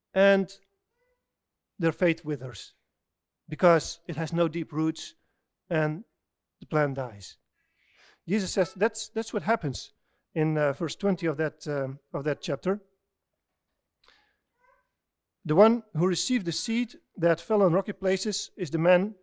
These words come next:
whose heart hears the word and at once receives it with joy, but since he has no roots, he lasts only a short time. When trouble, persecution comes because of the word, he quickly falls away.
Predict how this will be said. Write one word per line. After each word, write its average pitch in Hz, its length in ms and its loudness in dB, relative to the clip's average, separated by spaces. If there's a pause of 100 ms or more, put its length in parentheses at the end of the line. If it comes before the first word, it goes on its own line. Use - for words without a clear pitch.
(140)
whose 165 200 -4
heart 196 280 4
hears 196 300 -2
the 151 80 -6
word 180 320 2 (640)
and 170 480 0
at 156 140 -2
once 226 560 4
receives 175 440 0
it 151 80 -6
with 143 120 -6
joy, 208 360 4 (540)
but 170 120 -6
since 233 180 4
he 208 80 -2
has 208 160 2
no 196 120 4
roots, 175 500 2 (280)
he 160 120 -2
lasts 170 460 0
only 156 240 -2
a 147 40 -6
short - 340 -8
time. 127 280 -6
When 131 140 -10
trouble, 185 420 2 (380)
persecution 175 640 -2
comes 185 460 0 (420)
because 170 300 2
of 180 100 -6
the 180 80 -2
word, 160 340 0 (100)
he 143 200 -8
quickly 175 560 -4 (440)
falls 143 560 -2 (720)
away. 120 420 -6